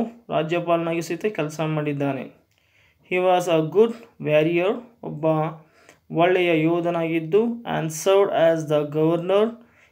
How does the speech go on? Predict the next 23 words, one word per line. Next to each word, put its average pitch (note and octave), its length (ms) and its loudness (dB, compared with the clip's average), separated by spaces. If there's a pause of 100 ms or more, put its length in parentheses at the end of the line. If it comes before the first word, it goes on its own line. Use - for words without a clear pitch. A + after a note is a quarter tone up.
(140)
ಈತ D#3+ 120 -10
ಒಬ್ಬ D#3+ 280 2
ರಾಜ್ಯಪಾಲನಾಗಿಯೂ E3 920 0
ಸಹಿತ D#3+ 300 -6
ಏನ್ D#3+ 240 -4
ಮಾಡಿದ್ದಾನೆ? E3 800 -4 (200)
ಸೇವೆ E3 320 -8
ಸಲ್ಲಿಸಿದ್ದಾನೆ. E3 1000 -4 (400)
And F3 80 2
also E3 360 4
as D#3+ 460 0
the D#3 220 0
military D#3+ 560 -4
general, C#3+ 360 -2 (300)
ಮತ್ತು D#3+ 680 -6 (400)
ಇಲ್ಲಿ E3 480 -2 (200)
ಸೈನಿಕ F#3+ 720 -6 (640)
ಅಥವಾ D3+ 160 -6
ದಂಡನಾಯಕನಾಗಿಯೂ D#3 920 -2
ಸಹಿತ D3+ 240 -4 (600)
ಈತ D3+ 200 -6 (320)
ಸೇವೆ D#3+ 320 -2
ಸಲ್ಲಿಸಿದ್ದಾನೆ. D#3+ 800 0